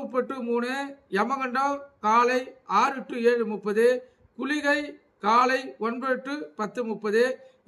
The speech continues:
இன்று சூலம் வந்து தெற்கே, கருத்தில் கொள்ளுங்க. அதே போல இந்த குளிகை தான் மாந்தி, மாந்தி தான் குளிகன். நீங்கள்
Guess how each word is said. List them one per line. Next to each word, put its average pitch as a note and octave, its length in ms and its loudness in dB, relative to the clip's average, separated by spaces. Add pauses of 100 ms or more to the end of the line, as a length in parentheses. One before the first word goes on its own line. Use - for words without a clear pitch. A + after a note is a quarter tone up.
இன்று A#3+ 240 -6 (400)
சூலம் C4 380 -2
வந்து A#3+ 200 -4 (300)
தெற்கே, A3 380 0 (240)
கருத்தில் G3+ 320 -6
கொள்ளுங்க. G#3+ 240 0 (460)
அதே A3+ 180 0 (100)
போல C4 140 2 (380)
இந்த F#3+ 200 -4
குளிகை B3 280 -2 (120)
தான் C4+ 260 0
மாந்தி, A#3 340 0 (320)
மாந்தி A#3 340 0
தான் B3+ 140 0 (120)
குளிகன். A3 360 0 (640)
நீங்கள் C#4 400 -2